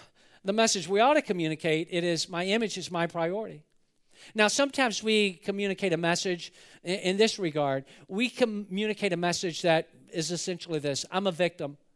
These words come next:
You know, everybody hates me. Whole world is against me. Uh, work is against me. Family is against me. Friends is against me. Uh, they're, they're against me. I'm a victim," and, and all of that. And that's a message sometimes.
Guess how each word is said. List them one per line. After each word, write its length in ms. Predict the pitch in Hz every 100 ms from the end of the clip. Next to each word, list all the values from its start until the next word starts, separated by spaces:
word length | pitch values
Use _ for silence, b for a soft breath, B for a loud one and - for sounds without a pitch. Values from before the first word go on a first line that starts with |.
| -
You 100 | 185
know, 140 | 185
everybody 360 | 170 180 185 190
hates 360 | 170 170 -
me. 420 | 170 165 165 160 - B B B
Whole 300 | 165 202 202
world 340 | 190 185 180
is 100 | 160
against 320 | 170 170 -
me. 380 | 175 170 165 156 B B
Uh, 40 | 131
work 300 | 160 202 202
is 140 | 196
against 400 | 196 180 180 -
me. 100 | 180
Family 420 | 165 175 208 208
is 120 | 196 180
against 280 | 170 170
me. 100 | 180
Friends 380 | 165 180 208 180
is 160 | 170 160
against 360 | 170 170 -
me. 320 | 180 170 165 156 B B
Uh, 100 | 160
they're, 300 | 165 190 170
they're 200 | 170 196
against 360 | 170 165 - 175
me. 320 | 165 165 165
I'm 200 | 165 196
a 60 | 202
victim," 680 | 185 175 - 170 165 165 - B B
and, 380 | 143 156 156 151
and 220 | 147 151 151
all 280 | 160 170 165
of 100 | 139
that. 200 | 139 - _ _ _ _ _ -
And 100 | 175
that's 160 | 175 190
a 60 |
message 380 | 185 208 190 135
sometimes. 520 | 143 135 143 135 -